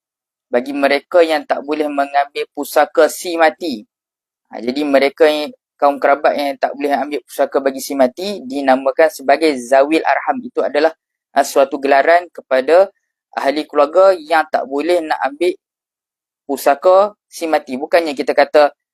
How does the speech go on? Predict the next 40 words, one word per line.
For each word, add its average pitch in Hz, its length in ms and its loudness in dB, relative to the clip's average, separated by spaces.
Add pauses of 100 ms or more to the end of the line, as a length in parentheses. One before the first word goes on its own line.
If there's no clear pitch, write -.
(140)
apabila 139 400 0
berlakunya 135 400 0
kematian, 143 560 0 (400)
semua, 185 560 2 (240)
ah, 143 400 2 (160)
kita 147 160 -6
kata 151 160 -2
semua 165 400 0
ahli 156 160 -2
keluarga 165 320 4
boleh 170 240 2
nak 165 160 0
mengambil 156 480 0
harta 170 160 -2
pusaka 160 320 -4
bagi 170 240 -2
si 185 80 -10
mati. 185 240 -6
Tak - 80 2
boleh. 156 240 -2
Ada 143 320 0
yang 170 160 2
boleh 156 240 2
ambil, 226 240 -8
ada 143 260 -2
yang 160 220 -2
tak - 80 -4
boleh 143 240 -10
ambil. 127 180 -10 (460)
Maka 135 240 -4
yang 175 160 2
tak 127 80 0
boleh 160 160 4
ambil 165 240 -2
itu, 175 280 -6 (420)
nama 147 400 2
dia, 156 160 4
gelaran 156 480 2
ni 160 80 -6
adalah 170 280 0